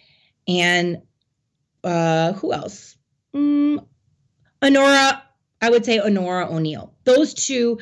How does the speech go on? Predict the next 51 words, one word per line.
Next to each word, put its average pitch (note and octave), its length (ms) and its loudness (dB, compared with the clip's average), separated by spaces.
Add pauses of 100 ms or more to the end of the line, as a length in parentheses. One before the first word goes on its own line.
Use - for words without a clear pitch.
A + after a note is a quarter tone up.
(260)
have G3+ 200 2
given G3+ 340 2
really A3 240 2
good G#3 160 0
ones. F3 400 -6
Check G#3 280 -6
'em D4 140 2
out G3+ 340 0 (300)
and G#3 160 0
see A#3 340 -6
how A3+ 200 -2
they G3 240 0
make F#3 260 -2
their F3 160 -2
very D#3 400 0
strong D3 460 -8
points. - 580 -10 (380)
The A#3+ 80 6
next D#4 240 2
is C4+ 120 2
tech - 300 -2
demo. A#3+ 320 2
So A#3 180 -4
if - 160 -6
you're A3+ 120 2
in B3 80 0
that A3+ 200 -2
tech - 380 -10
world, A3+ 680 2 (260)
this G#3+ 180 0
is G#3+ 100 -6
gonna A3+ 160 0
be A3 160 2
a G#3 60 2
good G#3 180 -4
one G#3+ 160 -2
for A3+ 120 -2
you. F3 460 -2 (280)
It's G3+ 160 -4
an A3 160 4
onstage C#4 680 0
look A3 180 0
at - 120 -4
some F#3 200 -4
clever G#3 480 -2
new D4+ 160 2
invention F#3+ 880 -4
that F#3 160 -6
the G3+ 80 -6
speaker G3+ 480 -2
was F#3 320 -2